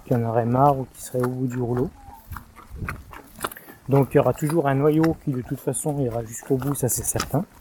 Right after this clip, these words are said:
Euh, mais j'aimerais quand même que chacun, euh, je tiens, ça me ferait vraiment plaisir.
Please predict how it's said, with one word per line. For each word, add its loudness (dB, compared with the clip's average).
Euh, 2
mais 4
j'aimerais 0
quand 0
même 4
que -4
chacun, -2
euh, 0
je -20
tiens, -2
ça -2
me -2
ferait -2
vraiment 6
plaisir. 2